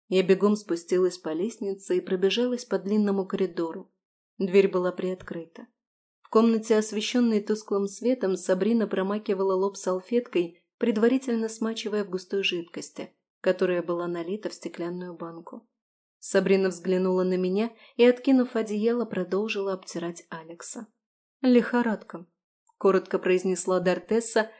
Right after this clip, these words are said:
проходясь густой жидкостью по груди дракона. Мне чрезвычайно не понравилось, как руки девушки нежно и осторожно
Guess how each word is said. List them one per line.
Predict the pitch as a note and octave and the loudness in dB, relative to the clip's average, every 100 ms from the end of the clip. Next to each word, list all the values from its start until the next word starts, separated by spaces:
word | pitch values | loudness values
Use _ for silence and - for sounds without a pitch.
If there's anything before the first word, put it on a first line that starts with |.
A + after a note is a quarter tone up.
| _ - | _ 0
проходясь | - A#3+ A#3+ B3+ | 2 4 4 2
густой | G3+ G#3+ - A3+ | 0 -4 0 0
жидкостью | A3+ A#3 G#3+ G#3 G3 | 0 -2 -4 -2 -4
по | - | -4
груди | F3+ F#3 F#3 F3+ | -2 -2 -2 -2
дракона. | F3+ F3 - E3 E3+ G#3+ _ _ _ _ _ _ | -2 -6 -8 -12 -12 -18 _ _ _ _ _ _
Мне | G#3+ A#3 | 4 6
чрезвычайно | A#3+ A3+ A#3 A3+ B3 B3 G3+ F3+ E3+ | 4 2 0 2 2 2 4 2 -2
не | E3+ | -4
понравилось, | E3+ E3+ G3 A#3 F#3 E3+ | -2 2 2 4 2 0
как | - F3 | -2 0
руки | G3+ G3+ F#3+ | 0 2 0
девушки | F#3 A#3+ A3+ - F3+ | 2 2 2 0 0
нежно | F3+ G#3 A#3+ F3+ F3+ | 0 0 0 0 0
и | |
осторожно | F3+ - F#3+ G3+ A#3+ G3 F3 | 0 0 0 2 2 2 0